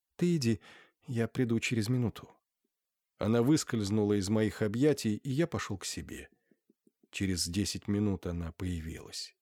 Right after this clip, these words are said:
Хитровато улыбаясь, стояла в дверях в белом, худенькая, невинная, продажная, грубая, нежная, бывалая, неопытная.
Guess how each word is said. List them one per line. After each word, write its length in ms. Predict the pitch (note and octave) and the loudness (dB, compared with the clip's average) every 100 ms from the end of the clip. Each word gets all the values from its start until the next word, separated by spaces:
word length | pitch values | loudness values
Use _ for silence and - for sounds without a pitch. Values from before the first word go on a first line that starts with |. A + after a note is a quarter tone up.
| _ - | _ -10
Хитровато 600 | - F#2+ F#2+ F2 D#2+ F2 | -4 0 2 2 0 -4
улыбаясь, 580 | E2 D2+ F#2+ B2+ A2+ | -6 -2 2 4 4
стояла 440 | - - F#2+ F#2 E2+ | 2 0 -2 -2 -4
в 60 | |
дверях 500 | E2+ F2+ F#2 F2 - - | -4 -2 0 -2 -4 -10
в 160 | D2 | -12
белом, 400 | D2+ G#2+ A2 D2 - - - _ _ _ | -4 0 0 -2 -8 -20 -20 _ _ _
худенькая, 580 | - A#2+ D3 G2 - F#2+ | -2 0 2 0 0 0
невинная, 840 | F#2+ F#2 F#2 A#2+ G#2 E2 C#2+ D2+ - _ _ | 2 2 2 2 2 -2 -6 -12 -16 _ _
продажная, 840 | E2 D#2+ E2 F#2+ F#2 E2+ D#2+ D2 | -6 -2 0 2 0 -2 -6 -8
грубая, 760 | D2+ D2+ F2 A#2+ G2+ F#2 D#2+ - - - _ _ _ - | -12 -8 -2 0 2 0 0 -4 -20 -20 _ _ _ -8
нежная, 760 | E2+ G#2 A#2+ F#2+ E2 D#2+ C#2+ - _ _ | -2 2 2 2 -2 -6 -10 -16 _ _
бывалая, 800 | E2 E2+ D#2 F2 G#2 F2 C2+ - _ _ _ _ _ | -8 -6 -6 -4 -4 -4 -8 -14 _ _ _ _ _
неопытная. 840 | F#3 D3+ - - - - - - | 2 2 -2 -14 -16 -18 -20 -20